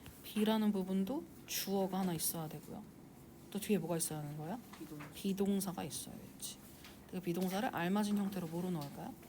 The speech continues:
Speaker 2: was.
Speaker 1: 그렇지. 왜 was야?
Speaker 2: Last summer.
Speaker 1: 그치. last란 말은 누가 뭐래도 지난 여름이라고 과거가 되는 거니까 was를 쓸 수 있겠지. 근데 첫 번째 이렇게 접속사로 봤을 때 절로 쓰면 last summer 쓸 수 있겠지.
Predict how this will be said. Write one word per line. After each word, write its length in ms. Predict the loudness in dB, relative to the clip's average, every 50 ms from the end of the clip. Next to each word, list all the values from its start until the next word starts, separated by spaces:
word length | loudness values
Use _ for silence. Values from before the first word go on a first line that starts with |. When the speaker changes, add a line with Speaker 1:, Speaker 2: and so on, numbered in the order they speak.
| -14 -14 -16 -16 -16 -16 -14
Speaker 2:
was. 400 | -14 -14 -14 -14 -14 -16 -16 -6 -2
Speaker 1:
그렇지. 600 | 0 0 0 0 -2 -2 -2 -2 -2 -2 -4 -4 -2
왜 120 | 0 2
was야? 460 | 2 2 2 0 0 -2 -2 -2 -6 -6 -8 -12 -16 -18 -18 -18 -18 -18 -16 -14 -12
Speaker 2:
Last 280 | -12 -12 -12 -12 -14 -14
summer. 440 | -14 -14 -14 -14 -14 -12 -4 -2
Speaker 1:
그치. 260 | 0 4 6 6 6 6
last란 640 | 6 4 4 4 4 4 4 4 4 4 4 4 6
말은 240 | 4 4 2 2 0
누가 240 | 0 2 2 4
뭐래도 500 | 4 4 4 2 2 0 0 0 -2 2 6
지난 680 | 8 8 8 8 6 6 6 6 6 6 6 4 4
여름이라고 1300 | 2 2 0 0 -2 -4 -6 -10 -16 -16 -14 -14 -14 -14 -14 -16 -16 -14 -8 -4 -2 0 0 -2 -2 -4 -6
과거가 380 | -4 -2 -2 0 0 0 0 0
되는 240 | -2 -4 -4 -6 -6
거니까 280 | -6 -6 -6 -4 -4 -4
was를 300 | -4 -4 -6 -6 -4 -4
쓸 160 | -4 -2 -2
수 160 | -4 -4 -6
있겠지. 680 | -8 -10 -10 -10 -10 -10 -12 -12 -10 -8 -8 -8 -8 -12 -16 -16 -16 -18 -18 -12 -10 -10 -10 -10 -12 -14 -16 -16 -16 -8 -4
근데 160 | -2 0 2
첫 200 | 2 2 4 6
번째 380 | 6 6 6 6 4 2 2 2
이렇게 400 | 2 2 2 0 -2 -4 -4 -2
접속사로 720 | -2 -2 -2 0 0 0 0 2 2 2 2 4 2 2
봤을 220 | 2 0 0 0 0
때 60 | -2
절로 440 | -2 -2 0 2 2 4 4 4 4
쓰면 560 | 4 2 2 2 2 2 2 2 2 4 4
last 340 | 4 4 4 4 2 2 2
summer 280 | 2 2 2 2 0 -2
쓸 140 | -4 -4 -4
수 160 | -4 -4 -6
있겠지. 380 | -8 -12 -12 -8 -6 -6 -6